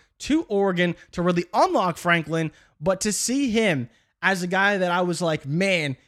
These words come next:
he looks so smooth on tape in high school." It's pretty dope to see that he is a top prospect in the N F L, but Troy Franklin is the real deal. He's so fast. He's so smooth.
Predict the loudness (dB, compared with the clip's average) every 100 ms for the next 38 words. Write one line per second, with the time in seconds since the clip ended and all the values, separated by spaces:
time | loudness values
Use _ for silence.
0 | _ -2 -2 -2 -2 -2 -2 -2 -2 0
1 | 0 0 -2 -2 0 0 -2 _ -2 0
2 | 2 2 0 -2 -4 -4 -6 -12 _ _
3 | _ _ _ _ -4 -2 0 0 0 2
4 | 2 2 -4 -6 -2 -2 -2 -2 -2 0
5 | -2 0 0 0 -2 -4 -2 -2 -2 -4
6 | -2 0 2 0 2 0 0 -2 0 0
7 | 0 -2 -2 -4 0 0 0 -2 0 2
8 | 0 0 0 -2 -4 -2 0 0 0 -2
9 | -2 -6 -6 -4 0 0 0 0 0 0